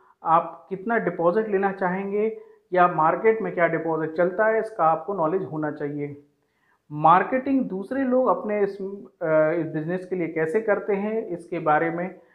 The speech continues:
मैं आपको पहले ही इस वीडियो में बता चुका हूँ, उस पे ध्यान दें। I hope इस video से आप इस business के बारे में काफ़ी कुछ समझ गए होंगे और ये profitable business है for beginners।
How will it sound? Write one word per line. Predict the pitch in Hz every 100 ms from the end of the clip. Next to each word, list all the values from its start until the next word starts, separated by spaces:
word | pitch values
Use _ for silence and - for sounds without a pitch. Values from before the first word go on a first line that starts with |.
| _ _
मैं | 165 170
आपको | 160 - 175
पहले | - 151 175
ही | 185 220
इस | 185 -
वीडियो | 165 165 165
में | 143
बता | 143 165
चुका | 170 180 180
हूँ, | 180 208 247 254 - - -
उस | 165
पे | 180 135
ध्यान | 135 139 143
दें। | 143 139 143 _ _ _ _ _ -
I | 180 190 240
hope | 233 - - - _ _ _ _
इस | 254 254
video | 170 196 240 320
से | - 214 208 233
आप | 190 190 226 233
इस | 185
business | 151 165 233 269
के | -
बारे | 220 185 175 175
में | 151 156 170 - _ -
काफ़ी | 180 180 - 240
कुछ | 202 196
समझ | 175 170 165
गए | 156 156
होंगे | 143 151 147 147 - - _ _ -
और | 214 226
ये | 240
profitable | 254 180 175 226 233 247 220
business | 165 165 175 175
है | 156 214 - _ _ _ -
for | 202 175
beginners। | 160 151 139